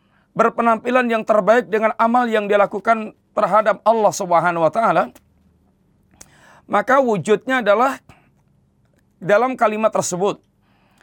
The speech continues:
Anda beribadah kepada Allah Subhanahu wa taala seakan-akan Anda melihat Allah. Seandainya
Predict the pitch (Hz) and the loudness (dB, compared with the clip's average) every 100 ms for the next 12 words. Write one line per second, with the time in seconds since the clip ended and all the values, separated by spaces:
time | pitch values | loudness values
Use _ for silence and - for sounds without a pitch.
0 | _ - 214 214 208 196 175 175 185 185 | _ -4 -2 2 2 4 2 -4 -2 2
1 | 202 190 175 180 180 202 202 180 190 175 | 2 2 0 0 2 2 2 0 0 -2
2 | 175 185 175 196 277 - 185 175 170 170 | 0 -2 0 0 0 0 -2 -2 -2 -2
3 | 202 175 160 160 147 151 156 294 - _ | -2 -4 -2 -2 -2 0 0 0 -6 _
4 | _ _ _ _ _ _ _ _ _ - | _ _ _ _ _ _ _ _ _ -6
5 | - 208 226 233 | -2 0 0 -2